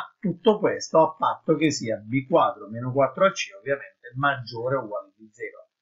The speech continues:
perché altrimenti, eh, quella radice quadrata ovviamente non esisterebbe, quindi, eh, come vedremo pure alla fine, non esisterebbero le soluzioni.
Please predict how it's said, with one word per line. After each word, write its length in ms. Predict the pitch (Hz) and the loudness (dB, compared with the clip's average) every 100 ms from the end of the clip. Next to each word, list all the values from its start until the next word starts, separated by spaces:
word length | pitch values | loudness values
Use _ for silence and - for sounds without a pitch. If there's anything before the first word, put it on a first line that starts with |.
| _ - | _ -20
perché 200 | - 113 | -8 -4
altrimenti, 760 | 107 - 139 107 - - 107 | -4 -2 -2 -2 -12 -20 -20
eh, 640 | - - 101 92 - - _ | -20 -16 -16 -14 -16 -18 _
quella 280 | 107 101 98 | -12 -8 -6
radice 380 | 101 101 110 107 | -8 -10 -18 -8
quadrata 520 | 110 - 87 82 98 | -6 -6 -10 -12 -14
ovviamente 600 | 92 98 92 95 95 98 | -14 -18 -20 -20 -20 -20
non 240 | 101 98 95 | -18 -18 -18
esisterebbe, 760 | 92 120 - - 95 90 - _ | -14 -10 -6 -6 -6 -16 -20 _
quindi, 320 | 98 _ 92 | _ _ _
eh, 720 | _ _ _ _ _ - - | _ _ _ _ _ -20 -20
come 240 | - 98 98 | -16 -16 -14
vedremo 460 | 98 98 104 98 - | -14 -10 -10 -12 -14
pure 160 | 101 | -12
alla 240 | 101 120 113 | -6 -6 -6
fine, 280 | 107 98 | -10 -18
non 260 | 95 98 101 | -16 -16 -16
esisterebbero 680 | - 113 - 117 104 107 98 | -16 -14 -12 -14 -14 -16 -18
le 200 | 98 98 | -18 -20
soluzioni. 280 | - _ | -20 _